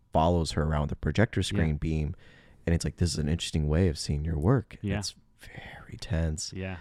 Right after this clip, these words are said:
Speaker 1: It's very steamy, and then
Speaker 2: Oh
Speaker 1: he
Speaker 2: my
Speaker 1: gets
Speaker 2: God.
Speaker 1: up.
Speaker 2: The steam,
Speaker 1: And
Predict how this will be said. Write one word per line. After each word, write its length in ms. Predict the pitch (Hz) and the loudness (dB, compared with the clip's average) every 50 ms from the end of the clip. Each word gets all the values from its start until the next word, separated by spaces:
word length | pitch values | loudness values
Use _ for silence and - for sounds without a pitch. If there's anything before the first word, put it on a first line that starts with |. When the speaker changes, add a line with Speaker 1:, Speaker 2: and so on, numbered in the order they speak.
| - - - | -14 -18 -20
Speaker 1:
It's 80 | - - - | -20 -4 0
very 280 | - 73 73 76 71 71 | 2 4 4 4 2 2
steamy, 540 | - - - 92 92 90 87 85 80 78 | 0 0 4 4 6 6 6 4 4 4
and 160 | 76 73 71 73 | 2 2 2 0
then 80 | 73 80 | 0 0
Speaker 2:
Oh 40 | |
Speaker 1:
he 100 | 92 92 82 | 0 -2 -2
Speaker 2:
my 60 | 85 | 0
Speaker 1:
gets 300 | 85 82 78 85 - - | 2 0 0 0 0 2
Speaker 2:
God. 160 | 87 82 78 | 2 2 2
Speaker 1:
up. 80 | 73 - | 2 0
Speaker 2:
The 80 | - 113 | -4 -4
steam, 600 | - - - - - 123 120 120 123 131 139 147 | -2 -2 -4 -2 0 2 2 4 4 6 6 6
Speaker 1:
And 100 | 151 | 4